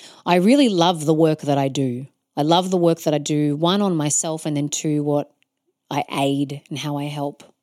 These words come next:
people in the world. I help them navigate those stories and their psychology and, and, and link up reasons why they, they behave in the certain way that they do in their reality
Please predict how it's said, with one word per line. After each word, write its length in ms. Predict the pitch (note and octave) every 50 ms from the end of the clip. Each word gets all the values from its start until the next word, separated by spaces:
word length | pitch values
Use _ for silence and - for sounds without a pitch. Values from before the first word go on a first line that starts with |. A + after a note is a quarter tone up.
| _ _ _ _ -
people 400 | - A3 A3 - D#3 C#3 C3+ - _ _
in 120 | D#3 D3
the 80 | C#3+ C#3
world. 420 | C#3 C#3+ D3 C3+ C3+ - E3 _ _ _ _ _ _ _ _ _ _ _ _ _ - - - - - - -
I 40 | -
help 180 | - A#3+ A#3
them 180 | - G3+ F#3 F3+
navigate 800 | F#3 F#3+ G#3+ G#3 G#3+ F#3+ G3 D3+ A#2 A2 A2+ - - - - _ _ _ _ _ _ _ _ _ -
those 280 | D3 D#3+ D#3 D#3 D3
stories 540 | - - - D#3 D3 D3 C#3 C#3 C3+ C#3 C#3
and 140 | D3 C#3+ D3
their 100 | C#3+ C#3+
psychology 800 | - - D3+ D3 - - D#3+ D3 C#3 C#3+ C#3 C3+ E3 C#3 C#3 C#3
and, 200 | C3 C3 C3 C#3
and, 280 | D3 C#3+ C#3 C#3 C#3
and 500 | D3+ D3+ D3+ D3+ D3+ D3 D3 D3+ D3+ D3+
link 600 | D3+ D3 D3 D#3 D#3+ D#3+ E3+ F#3 F#3+ F#3 F3+ - -
up 260 | E3 D3+ - - _ _ _ _ _ _ _ _ _ _ _ _
reasons 520 | F#3+ E3+ F3 F#3 F3+ D#3 E3+ D#3 D3 C3+ C#3
why 580 | C3 D3 D#3 D3+ D3+ D3+ D3+ C#3+ C3+ C3+ C3 B2+
they, 320 | C#3 C3+ C3+ C3+ C3+ C#3+ C3+
they 200 | C#3 C3+ C#3 C#3
behave 760 | C#3 D#3 D#3 D3+ C3+ - - D3 C#3+ C#3+ C#3+ C#3 C#3 B2+ C#3+
in 220 | C#3 C#3 C3+ C3+
the 60 | C3+ C3+
certain 420 | - - E3 D3 B2 D3+ D3+ D3
way 160 | C#3+ C#3 C#3+
that 160 | C#3 D3+ D#3
they 140 | D#3 D3 C#3+
do 420 | C#3+ C#3+ D3 D3 C#3+ C#3+ C#3 D3+ - - _ _
in 340 | - A3 A#3+ C4 C4 A#3+ F#3+
their 180 | D3 C3 B2 B2
reality 680 | C#3 B2 B2 C3 C3 A#2+ C#3+ D3 - B2+ C#3+ -